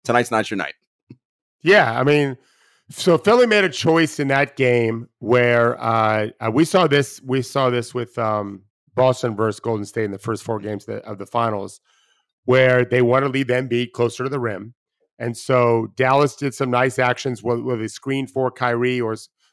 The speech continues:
Speaker 2: where Kyrie had the ball, Kyrie didn't have the ball, and they used some, like, a, almost like a, a wide pin action to curl for three with Embiid's guy, knowing that Embiid would hang back.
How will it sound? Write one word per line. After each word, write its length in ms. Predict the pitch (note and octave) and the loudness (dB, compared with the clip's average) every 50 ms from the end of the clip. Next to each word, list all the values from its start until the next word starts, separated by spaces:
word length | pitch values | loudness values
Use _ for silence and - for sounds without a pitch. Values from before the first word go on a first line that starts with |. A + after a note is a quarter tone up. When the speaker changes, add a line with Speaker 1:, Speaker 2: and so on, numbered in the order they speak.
| _ - | _ -6
Speaker 2:
where 140 | A#2 A2 G2 - - | -4 -4 -4 -8 -8
Kyrie 300 | - B2 C3 B2 B2 A#2 | -4 -4 -2 -2 -2 0
had 160 | A#2+ C3+ C3+ | 0 0 -2
the 60 | C3+ C3 | 0 0
ball, 200 | C3+ C3 A#2+ G#2+ | 0 0 0 0
Kyrie 300 | - A#2+ A#2+ A#2+ A#2+ A2+ | -2 -2 0 0 0 0
didn't 240 | - C3 C3 A#2+ | 0 -2 0 0
have 140 | A#2+ A#2 G#2 | 0 -2 -2
the 60 | G#2+ | -2
ball, 200 | G2 A2+ A2+ A2+ | -2 0 0 0
and 80 | A2 G#2+ | 0 -2
they 40 | G#2+ | -4
used 260 | G#2 G#2+ A#2 A#2 A2 | -6 -6 -8 -8 -6
some, 100 | - A#2+ | -8 -8
like, 160 | A2 G#2+ - - | -8 -8 -8 -10
a, 160 | A2 G2+ - _ | -10 -12 -10 _
almost 220 | C3+ C#3 B2+ A#2 | -8 -8 -8 -8
like 120 | B2+ A2+ - | -10 -8 -8
a, 160 | A2 G#2 G#2 - _ _ _ - | -8 -8 -10 -12 _ _ _ -10
a 80 | G#2+ | -8
wide 460 | A2 G#2+ A2+ B2 B2+ B2+ B2 A#2 - - | -6 -2 0 0 2 2 0 -2 -6 -6
pin 200 | - C3 B2 A2+ | -4 -4 -2 -4
action 360 | G#2+ G2+ - - - A2 G2+ | -6 -8 -10 -12 -14 -14 -14
to 80 | F#2+ | -14
curl 240 | - - A#2+ A#2 G#2+ | -10 -6 -6 -6 -6
for 160 | - - G#2+ | -8 -12 -16
three 400 | - - C3 D3+ C#3+ B2 A2+ A2 _ _ _ _ _ _ _ _ _ _ _ - | -12 -8 -6 -4 -2 -4 -4 -6 _ _ _ _ _ _ _ _ _ _ _ 0
with 180 | B2 D3 C#3 | 0 2 2
Embiid's 460 | - C#3+ C3+ B2 A2 B2+ B2 A#2 G2 | 4 2 2 2 0 -2 -2 -2 0
guy, 400 | - E3 E3+ E3+ C#3+ B2 A#2+ A2+ | 2 4 4 6 6 4 4 2
knowing 360 | A#2 A#2 B2+ C3+ C#3+ D3 C3+ B2+ | 2 2 2 4 4 2 2 0
that 200 | B2+ B2+ B2 G#2 | -2 -4 -4 -4
Embiid 160 | B2+ B2+ A2 | -6 -6 -4
would 160 | A2+ A#2+ A2+ | -4 -4 -4
hang 260 | G#2 A#2 A#2+ A2+ A2 G2+ | -2 -2 -2 -2 -2 -2
back. 440 | A#2+ E3 F3 E3 D#3+ D#3 - _ | 0 0 2 0 0 -4 -6 _